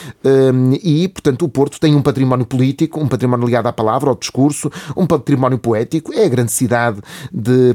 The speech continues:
poética do, do, do país e, aliás, ainda recentemente Isabel Rio Novo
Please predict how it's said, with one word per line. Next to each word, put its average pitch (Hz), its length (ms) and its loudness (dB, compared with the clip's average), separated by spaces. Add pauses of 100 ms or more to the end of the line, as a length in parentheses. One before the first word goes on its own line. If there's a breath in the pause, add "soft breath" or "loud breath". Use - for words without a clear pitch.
poética 135 560 0
do, 117 380 0
do, 117 460 2
do 110 160 -2
país 127 480 0
e, 120 160 4
aliás, 113 320 2
ainda 127 160 2
recentemente 127 580 0
Isabel 123 300 0
Rio 131 180 2
Novo 127 340 2